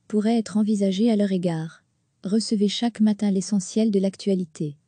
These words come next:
Cinq jeunes, majeurs, ont été privés de liberté après l'intervention de la police,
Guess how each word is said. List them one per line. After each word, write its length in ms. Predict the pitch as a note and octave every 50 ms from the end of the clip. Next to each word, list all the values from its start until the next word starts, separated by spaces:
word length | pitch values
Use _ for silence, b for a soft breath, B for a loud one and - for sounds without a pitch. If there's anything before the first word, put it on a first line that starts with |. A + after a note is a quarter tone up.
| _ _ _ _ _ _ _ _ _ _ _ _ _ _ _ _ _ _ _ _ _
Cinq 340 | - - - A#3+ A3+ A3 G#3+
jeunes, 400 | G3 G3 G3 G3+ G#3+ A3 A3+ A3+ - _ _ -
majeurs, 600 | F#3 G3 G3 F#3+ F3+ F#3+ F#3+ G3 G#3+ A3 - - _ _ _ -
ont 80 | G#3
été 260 | G3 - A3 G3+ B3 A3
privés 340 | - - A#3+ A3 A3+ A#3+
de 80 | G#3 G3
liberté 540 | F3+ G#3 F#3+ G3+ G3+ G3 - - A3 A3+ G3+
après 280 | F#3 F3+ - - G3+
l'intervention 680 | F#3+ G3+ G3+ - A3 G3+ F#3+ F#3 F#3+ F#3 - - A3 G#3+
de 100 | F#3 E3+
la 120 | E3+ E3
police, 540 | - - F#3 E3+ F3 F#3 F#3 - - -